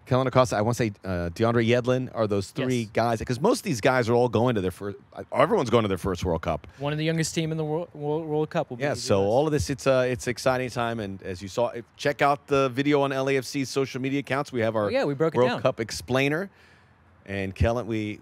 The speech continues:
Speaker 1: potentially could have six L A F C players on World Cup squads. But we have plenty of time to discuss that. What we don't have a lot of time to discuss is episode one of the Clásico Angelino.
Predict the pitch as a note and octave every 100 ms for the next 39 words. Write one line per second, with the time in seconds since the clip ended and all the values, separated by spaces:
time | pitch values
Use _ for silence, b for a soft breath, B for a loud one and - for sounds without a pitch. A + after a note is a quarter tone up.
0 | - A#2+ D3 D#3 - D3+ - A#2 A#2 -
1 | - D3+ - - - - - _ _ -
2 | - B2 B2+ A2+ A#2 - G#2+ G2+ F2+ -
3 | B B B G2 G2 G2+ G2 G2 - F#2+
4 | D#2+ A3 C#4 F#3 D3 F3 G#3+ D#3+ - B2+
5 | A#2+ A2 G#2 F#2+ F2+ D#2+ E2+ D2 - B
6 | B B B C3 C3 G3+ A3 F3 C3+ A#2
7 | G2 A2+ G#2+ G#2 G2 G2+ F#2+ - - -
8 | b b b - G2+ G2+ G2+ F#2 - D#3
9 | - E3+ D3+ C3+ A2+ A2 G#2+ G#2 - G2
10 | F#2+ F2+ - - _ - D#3 A#3+ A#3+ A#3
11 | F#3+ D#3 A#2+ G#2 E2+ C#2 B1+